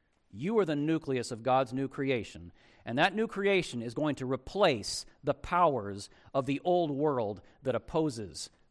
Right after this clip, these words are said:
God and opposes you. And we're already in the opening verse plunged into those depths. And actually, verse one's all we're gonna have time for today. I'm just gonna kinda lay some background here so we can understand some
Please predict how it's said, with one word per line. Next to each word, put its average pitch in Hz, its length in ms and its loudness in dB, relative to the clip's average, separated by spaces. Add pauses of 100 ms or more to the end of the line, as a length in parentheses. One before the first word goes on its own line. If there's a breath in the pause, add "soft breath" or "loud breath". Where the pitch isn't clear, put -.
God 107 500 -2
and 123 100 -4
opposes 117 600 -4
you. 107 340 -6 (1400 loud breath)
And 160 160 0
we're 165 140 2
already 226 400 8
in 190 80 2
the 180 80 4
opening 175 320 4
verse 147 260 2
plunged 160 480 0
into 143 400 -2
those 120 320 -2
depths. - 640 -6
And 131 160 -2
actually, 160 280 0
verse 180 220 0
one's 175 200 0
all 160 120 6
we're 160 80 2
gonna 147 140 4
have 135 80 2
time 151 280 2
for 139 180 0
today. 135 280 4
I'm 135 100 2
just 127 120 -8
gonna 131 140 -4
kinda 143 180 0
lay 143 240 4
some 143 200 -2
background 165 540 4
here 156 280 0
so 143 120 -4
we 139 120 0
can 123 320 -6
understand 143 480 -4
some 127 260 -4